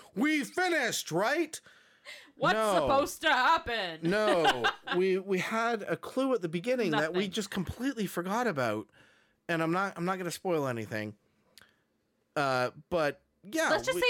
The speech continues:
Speaker 2: there was no need to put the armor
Speaker 1: There
Speaker 2: on.
Speaker 1: was no need to put the armor
Speaker 2: And
Speaker 1: on.
Speaker 2: he just probably looked hilarious
Speaker 1: I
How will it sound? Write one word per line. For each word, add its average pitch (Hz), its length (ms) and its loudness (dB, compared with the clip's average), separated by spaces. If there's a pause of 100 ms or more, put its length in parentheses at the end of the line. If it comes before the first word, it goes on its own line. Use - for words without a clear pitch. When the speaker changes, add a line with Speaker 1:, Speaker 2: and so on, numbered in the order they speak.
Speaker 2:
there 427 100 0
was 330 180 -2
no 233 560 -2
need 190 400 -14
to - 60 -18
put - 300 -16
the 131 80 -12
armor 170 400 -8
Speaker 1:
There 190 80 2
Speaker 2:
on. 160 80 0
Speaker 1:
was 123 180 -2
no 185 300 0
need 220 240 -2
to 202 80 -8
put - 180 -8
the 180 140 -6
armor 202 260 -6
Speaker 2:
And 104 100 -4
Speaker 1:
on. 90 100 -4
Speaker 2:
he 87 60 -6
just 98 200 -12 (320)
probably 220 400 -4
looked 190 360 -6
hilarious 170 480 -6 (220)
Speaker 1:
I 160 220 0